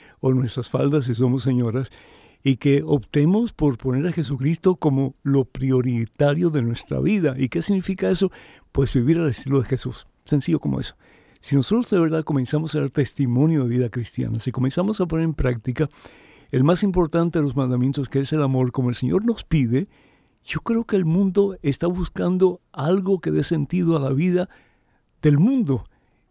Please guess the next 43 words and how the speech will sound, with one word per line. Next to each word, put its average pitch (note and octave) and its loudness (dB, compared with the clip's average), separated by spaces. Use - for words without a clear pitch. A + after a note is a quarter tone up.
Y C3+ 2
ese G3 0
que D3+ -2
da C#3+ 0
sentido D3+ 2
a D#3+ 6
la D3+ 6
vida D3+ 6
del D#3 4
mundo, C#3+ 0
al A2+ -6
fin A#2+ -2
y - -2
al A#2+ -4
cabo, B2 -2
es A#2+ -6
Jesucristo. A2+ -6
Pero D3 4
tenemos G3 -2
que F#3 0
ser F3+ 2
transparentes, D3 -2
tenemos F3 0
que F#3+ -2
ser F3+ 0
hombres F#3 0
y F3 0
mujeres D#3 2
que C#3 -2
estemos F#3 -2
dispuestos E3 0
a C#3 -2
vivir B2 2
nuestro G3 -2
cristianismo D3 0
en C3 -2
toda G#3+ 4
su F#3 -2
magnitud D3+ 2
para A#2 -6
que C3 -4
la B2 0
gente G#3 0